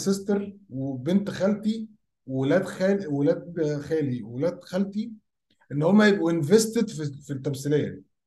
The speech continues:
فلما المشهد بتاع الريد ويدنج ده، أنا جالي، أولًا أنا شفت اللايف رياكشن بتاع مي أختي، فاهمة؟ وبعدين شفت ميم تانية حد نزلها على فيسبوك ساعتها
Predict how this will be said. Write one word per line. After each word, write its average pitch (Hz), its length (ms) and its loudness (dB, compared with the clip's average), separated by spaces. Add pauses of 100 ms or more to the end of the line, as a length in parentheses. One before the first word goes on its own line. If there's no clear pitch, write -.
(400)
فلما 175 600 4 (280)
المشهد 190 500 2
بتاع 147 200 -2
الريد 180 240 4
ويدنج 196 400 4
ده، 214 320 2 (160)
أنا 151 140 -2
جالي، 196 380 0
أولًا 190 460 6
أنا 170 60 0
شفت 220 280 2
اللايف 196 380 4 (480)
رياكشن 196 560 -2
بتاع 127 200 -6
مي 131 260 -2
أختي، - 240 -14 (840)
فاهمة؟ 196 440 4 (200)
وبعدين 151 300 4
شفت 233 340 2
ميم 220 380 8
تانية 247 580 4
حد 226 320 -2
نزلها 202 540 4
على 147 360 0
فيسبوك 220 400 -2
ساعتها 214 460 -4